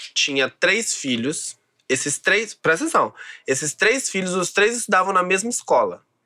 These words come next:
Cada um numa série diferente. Um no segundo ano, peti-, pequenininho, outro no quinto ano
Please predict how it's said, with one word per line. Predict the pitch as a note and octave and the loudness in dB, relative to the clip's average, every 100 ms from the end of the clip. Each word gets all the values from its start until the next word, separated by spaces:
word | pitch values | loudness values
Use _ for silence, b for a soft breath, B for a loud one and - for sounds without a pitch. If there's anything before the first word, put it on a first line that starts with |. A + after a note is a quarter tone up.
| - | 0
Cada | G#3+ A#3 A#3 | 2 4 4
um | G3+ A3+ | 4 4
numa | A3+ A#3 A3+ | 2 2 2
série | - F#3+ | 2 0
diferente. | F3+ - G#3+ C#3+ G2+ - | 0 2 2 2 -2 -8
Um | A2 | -6
no | G#2+ | -6
segundo | - - - - - - - - A#2+ G#2 C#3+ F3+ D3 | -6 -6 -8 -8 -8 -10 -8 -4 -2 2 2 4 4
ano, | C3 C#3 F3 D4+ - _ - | 6 4 2 0 -2 _ -8
peti-, | B2+ A#2+ A#2 A#2 A#2 | -6 -4 -2 -2 -4
pequenininho, | - A#2+ A2+ G#2+ G#2+ E3+ - B B B - | -6 -2 0 2 2 2 0 B B B 0
outro | E3 F3 D#3+ D3 | 2 4 2 2
no | C#3+ | 0
quinto | - - G#3 G#3+ F3+ | -2 -2 0 2 4
ano | D3 C3+ D3+ A3+ | 4 4 2 0